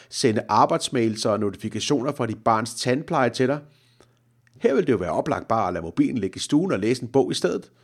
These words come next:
og falde i søvn på, ikke? Så er det problem løst. Men du kan jo ikke lade mobilen ligge i stuen, for så kan du ikke komme op om morgenen.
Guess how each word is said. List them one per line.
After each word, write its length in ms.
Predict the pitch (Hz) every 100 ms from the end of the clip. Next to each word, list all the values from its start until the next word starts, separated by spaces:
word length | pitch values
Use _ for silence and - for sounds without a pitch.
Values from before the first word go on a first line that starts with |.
| _
og 100 | 117
falde 160 | - 82
i 40 |
søvn 260 | - 180 190
på, 180 | 185 208
ikke? 180 | 240 _ _ -
Så 120 | 269
er 40 |
det 120 | 262
problem 320 | 226 226 208 196
løst. 380 | 202 196 - _ _ _ _ _ _ 311
Men 340 | 254 185 95 - _ _ _ _ _ _ _ _ _ _ -
du 60 |
kan 140 | 208 208
jo 100 | -
ikke 260 | - 294 -
lade 120 | 247
mobilen 420 | 165 147 131 117
ligge 300 | 110 107 104
i 20 |
stuen, 440 | 107 - 92 92 113 _ _ _ _ _ _ _ _
for 100 | 113
så 160 | -
kan 100 | 76
du 60 | 98
ikke 120 | 98
komme 180 | - 107
op 80 | 147
om 100 | 147
morgenen. 380 | 143 208 220